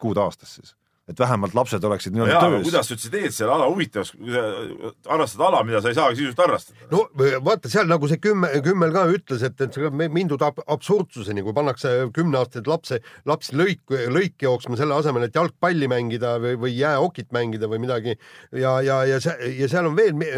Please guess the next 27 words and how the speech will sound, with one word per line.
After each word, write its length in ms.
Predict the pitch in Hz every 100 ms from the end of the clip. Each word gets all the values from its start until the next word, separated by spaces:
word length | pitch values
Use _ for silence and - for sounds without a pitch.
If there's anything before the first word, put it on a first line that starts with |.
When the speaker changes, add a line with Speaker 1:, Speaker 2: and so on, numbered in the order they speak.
| 135
Speaker 3:
mitmeid 400 | 165 196 135 131 208
asju, 240 | - 123 _ _ _ _ _ _
seda 300 | - 170 151 143 131
kõike 400 | 196 226 - 147 135
annab 400 | 190 226 156 101
ju 120 | 117
huvitavaks 500 | 143 214 135 - 107
teha, 220 | 220 196 120
tähendab, 220 | 117 110
kui 140 | 151 220
inimesel 340 | 214 117 120 120
on 60 |
soov 340 | 190 208 120 -
kestvusalaga 640 | 185 170 123 131 185 113
tegeleda, 440 | 113 202 143 107 101 104
siis 120 | 127
ta 120 | 98
sellega 320 | 160 151 107
tegeleb. 400 | 120 160 113 87
Ta 100 | -
ei 60 | 170
lähe 220 | 226 160
jalgpalli 480 | 139 - - 131 113
mängima. 320 | 165 151 110 - -
See, 280 | - 202 180
kes 160 | 123 -
suudab, 400 | 185 185 151